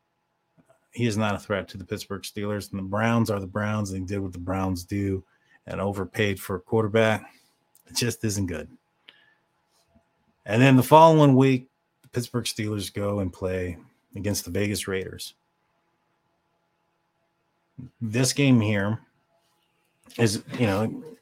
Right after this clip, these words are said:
is Jimmy Garoppolo even gonna play? Is he even gonna be a Raider? You know, he's going through his own injuries that he's had. You know, the Steel-, the Steelers are gonna go up against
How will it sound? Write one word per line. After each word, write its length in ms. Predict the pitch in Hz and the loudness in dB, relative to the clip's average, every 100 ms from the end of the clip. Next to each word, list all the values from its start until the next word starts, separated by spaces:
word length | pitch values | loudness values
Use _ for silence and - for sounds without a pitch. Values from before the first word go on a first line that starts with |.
| _ | _
is 200 | 113 98 | -8 -6
Jimmy 340 | 101 110 117 110 | 0 6 6 6
Garoppolo 560 | 107 107 110 117 113 | 4 4 2 2 2
even 160 | 110 107 | 0 0
gonna 140 | 104 | -2
play? 420 | - 107 113 90 - _ _ _ _ _ _ _ _ _ _ _ _ _ _ - | -6 -8 -8 -8 -12 _ _ _ _ _ _ _ _ _ _ _ _ _ _ -6
Is 120 | 107 | 0
he 60 | 131 | 2
even 140 | 139 | 6
gonna 140 | 123 | 6
be 120 | 117 104 | 6 2
a 60 | |
Raider? 500 | 85 95 147 113 - - _ _ _ | 0 -2 -2 -2 -6 -18 _ _ _
You 100 | - | -10
know, 60 | - | -6
he's 140 | 107 | 0
going 280 | 117 123 113 | 4 4 4
through 180 | 113 117 | 4 4
his 140 | 101 | 4
own 160 | 107 110 | 0 0
injuries 420 | 104 104 107 95 | -2 -4 -6 -6
that 120 | 98 | -8
he's 280 | 90 107 98 | -6 -4 -4
had. 380 | - 95 92 95 _ _ _ _ _ _ _ _ | -8 -10 -10 -12 _ _ _ _ _ _ _ _
You 100 | 95 | -10
know, 220 | 87 87 90 | -8 -8 -8
the 60 | |
Steel-, 280 | 113 - 123 | -6 0 0
the 400 | 120 120 110 113 | 0 -2 -6 -8
Steelers 280 | - 135 131 | -4 0 2
are 60 | 127 | 4
gonna 160 | 120 | 2
go 160 | 113 113 | 2 0
up 100 | 113 | -2
against 480 | 107 107 101 - | -2 -2 -4 -8